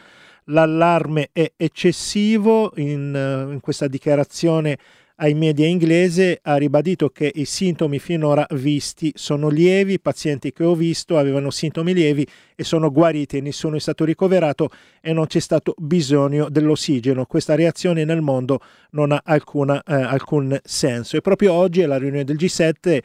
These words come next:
eh, salute sulla nuova variante. Ehm, i ministri hanno elogiato il lavoro esemplare del Sudafrica sia nell'individuare la variante sia nell'avvertire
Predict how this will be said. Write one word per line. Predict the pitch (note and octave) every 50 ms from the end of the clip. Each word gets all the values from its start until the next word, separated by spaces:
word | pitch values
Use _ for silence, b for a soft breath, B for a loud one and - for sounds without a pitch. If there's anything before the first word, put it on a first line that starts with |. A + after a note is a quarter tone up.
| b b b b b b b
eh, | b C#3 B2+
salute | - - F3 E3+ E3+ G3 G#3 G3 - G3 D#3+
sulla | - - - D3 C#3 C#3
nuova | C3+ C#3+ D3 D3 C#3+
variante. | C3+ D#3+ E3+ F3 E3+ D#3+ E3+ E3+ D3 - G3 F#3+ E3+ -
Ehm, | - D#3 C3+ C3 B2+ B2+ B2+ B2+ B2 B2 B2 B2
i | C#3+ C#3+
ministri | D3+ D#3 E3 G#3+ A#3+ G#3 - - - - A#2+ B2 B2 -
hanno | - D#3+ D3+ D3 D3+ D3+ D3+ D3 -
elogiato | F#3 F3+ E3+ F3+ F3 D3 B2+ C#3 D3+ C3 B2+ A#2+ - - C#3+
il | - D3 C3+ C#3
lavoro | C#3+ C#3 C3 C#3 C3+ C#3
esemplare | B2+ A#2+ C#3+ C3 - C#3+ C#3 C3 B2+ C3
del | B2+ C#3+
Sudafrica | - - E3+ D3+ E3 D#3 - D#3 D#3 - - C#3 - b b b b b b b
sia | b - - G3 G3 F#3+ F3
nell'individuare | D3+ D3 D3 C#3+ C#3+ C#3+ C#3 C3+ C3 B2+ C3+ C3+ C3+ C3+ C3+ C#3+ C#3 E3+ G3 G3+ F#3 D3 B2+ B2+
la | C3 D3
variante | D3+ F3 E3+ D#3+ D3 C3 B2 B2 A#2 - C#3
sia | B2 - - D3+ C#3
nell'avvertire | C#3 C#3+ C#3 C#3 C3+ B2+ C#3+ C#3 - - C#3 C3 C3 A#2+